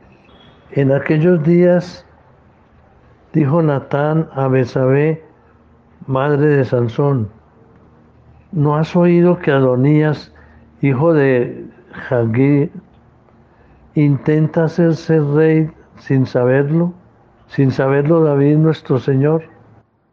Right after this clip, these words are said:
Ahora voy a darle un consejo para que salves tu vida y la vida de tu hijo Salomón.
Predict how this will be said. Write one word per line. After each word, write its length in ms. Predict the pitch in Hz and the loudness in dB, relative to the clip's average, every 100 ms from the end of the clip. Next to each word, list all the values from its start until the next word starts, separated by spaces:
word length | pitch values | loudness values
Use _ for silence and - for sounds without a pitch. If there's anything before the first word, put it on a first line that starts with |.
| _ _ _ _ _ _ _ _ _ - | _ _ _ _ _ _ _ _ _ -8
Ahora 360 | 139 143 151 170 | -2 0 2 2
voy 220 | 175 170 | 2 2
a 100 | 170 | 2
darle 320 | 170 160 160 | 2 2 2
un 80 | 165 | 0
consejo 640 | 165 165 - 170 151 160 | 0 -2 0 0 0 -2
para 300 | 151 135 120 | -2 -2 -2
que 340 | - 127 120 117 - - | 0 0 0 -6 -20 -20
salves 540 | - - 143 143 160 160 | -10 -4 -2 0 0 0
tu 180 | 151 131 | 0 2
vida 300 | 143 151 151 | 2 2 2
y 80 | |
la 160 | 147 135 | 2 0
vida 320 | 127 139 147 | 2 2 2
de 140 | 147 135 | 2 0
tu 220 | 135 131 | 0 2
hijo 260 | 135 135 139 | 2 0 -2
Salomón. 640 | 139 131 127 135 131 113 | 0 0 0 0 -2 -6